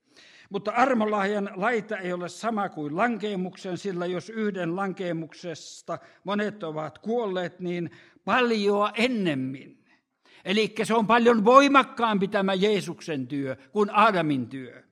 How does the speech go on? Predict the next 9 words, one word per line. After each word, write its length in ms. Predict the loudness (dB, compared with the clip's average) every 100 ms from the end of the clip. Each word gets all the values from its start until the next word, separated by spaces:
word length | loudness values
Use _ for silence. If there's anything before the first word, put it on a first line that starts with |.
| _ _ _ _ _
Paljon 420 | -4 0 2 2
ennemmin 680 | 2 2 0 -2 -4 -8 -12 -20 -2
on 260 | -2 0
Jumalan 500 | 0 0 0 0 -4 -2
armo 580 | -2 -2 -4 -4 -4 -8
ja 180 | -6 -4
lahja 400 | -2 -2 -4 -6
yhden 520 | -4 -2 -4 -6 -8 -6
ihmisen, 640 | -6 -6 -8 -8 -8 -8